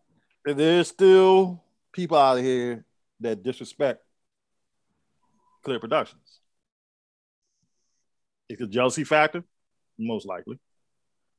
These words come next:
Um, just like people always say, you know, people have to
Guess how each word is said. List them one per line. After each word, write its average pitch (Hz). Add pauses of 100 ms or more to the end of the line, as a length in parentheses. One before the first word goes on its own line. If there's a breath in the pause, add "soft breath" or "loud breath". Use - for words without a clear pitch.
(440)
Um, 104 (500)
just 123
like 123
people 113
always 113
say, 110
you 107
know, 104 (100)
people 139
have 120
to 123